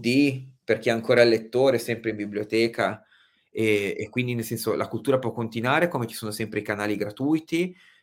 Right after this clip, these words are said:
e tutta una serie di book crossing. Però noi, ecco, oggi che stiamo parlando proprio di fruizione, di poter emergere, eh, noi stiamo togliendo tante abitudini alle persone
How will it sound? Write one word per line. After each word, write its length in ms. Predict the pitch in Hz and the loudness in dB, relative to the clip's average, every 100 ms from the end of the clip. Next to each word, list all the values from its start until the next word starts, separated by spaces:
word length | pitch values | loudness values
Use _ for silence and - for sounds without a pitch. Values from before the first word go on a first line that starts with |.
| - | -10
e 160 | 113 | -10
tutta 300 | - 113 110 | -8 -8 -6
una 120 | 117 110 | -4 -2
serie 280 | 110 113 | 0 2
di 100 | 113 | 2
book 200 | 110 107 | -2 -4
crossing. 540 | - 104 92 - 95 - _ _ _ _ - | -2 -2 -2 -6 -14 -14 _ _ _ _ -2
Però 140 | 117 | 0
noi, 240 | 127 135 | 0 -2
ecco, 420 | - - 98 - 120 | -4 -6 -8 -2 0
oggi 160 | 101 | 0
che 80 | 98 | -4
stiamo 220 | - 107 | -6 -2
parlando 260 | 110 113 104 | 0 0 -2
proprio 220 | 107 101 | -8 -10
di 80 | 101 | -8
fruizione, 840 | - 120 - - 110 95 95 - _ _ _ _ - _ _ | -6 -6 -6 -2 -2 -2 -8 -14 _ _ _ _ -20 _ _
di 100 | 110 | -10
poter 360 | 104 107 123 113 | -6 -2 0 2
emergere, 680 | 113 113 110 113 113 151 - - _ _ | 0 -2 -2 -2 0 0 -6 -20 _ _
eh, 320 | - 101 98 - | -4 -2 -2 -2
noi 100 | 123 | -4
stiamo 540 | 127 113 101 - _ _ _ | -2 -2 -2 -6 _ _ _
togliendo 640 | - 110 110 117 110 107 - | -4 -2 0 0 0 -4 -4
tante 320 | - 123 127 | -4 -2 -2
abitudini 520 | 107 110 127 123 107 | -4 -4 -4 -6 -4
alle 160 | 107 110 | -6 -4
persone 880 | 131 127 - 98 98 113 113 - | -4 -4 -2 -2 0 -2 -4 -14